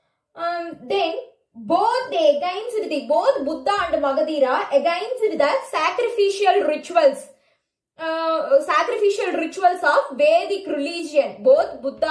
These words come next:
and Mahavira against that sacrificial rituals. And also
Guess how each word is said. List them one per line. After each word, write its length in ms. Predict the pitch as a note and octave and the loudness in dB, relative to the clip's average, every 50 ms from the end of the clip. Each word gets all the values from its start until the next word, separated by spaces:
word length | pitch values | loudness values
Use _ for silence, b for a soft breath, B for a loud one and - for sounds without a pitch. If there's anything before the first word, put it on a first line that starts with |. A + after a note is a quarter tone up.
| D4+ D4 | -2 -2
and 120 | C#4+ C4+ | -2 -4
Mahavira 420 | C4+ C4 C#4 C4 C#4 C4+ C#4 D4 F#4+ B4+ - - | -4 -4 -4 -4 -4 -2 -2 -2 -2 -2 -2 -2
against 680 | C4 B3+ B3 C#4+ D4+ D#4 E4+ F#4 F#4+ G4+ G4+ - D#4 - | -2 0 2 2 0 0 -2 -4 -4 -4 -4 -2 -2 -2
that 240 | D4 F4 F#4 - | 0 0 -2 -2
sacrificial 680 | - F4+ C4 C4+ C#4 D4 D4+ D#4 D4 C#4 - - D#4 D#4 C5 C#5+ C#5+ B B B B B B _ | -4 -2 -2 0 -2 -2 -4 -6 -6 -8 -6 -4 0 2 2 2 2 B B B B B B _
rituals. 640 | C#4+ D4 D4+ - - - G4 E4+ D4+ C4+ B3+ - - - _ _ _ _ _ _ _ _ _ _ _ _ _ _ _ _ _ _ _ _ _ - | -8 -6 -6 -6 -4 -2 0 2 4 4 2 0 -4 -10 _ _ _ _ _ _ _ _ _ _ _ _ _ _ _ _ _ _ _ _ _ -8
And 120 | D4 D#4 | -4 -2
also 320 | F4+ F#4+ G#4 B4+ B4+ C5+ | 0 0 0 2 4 2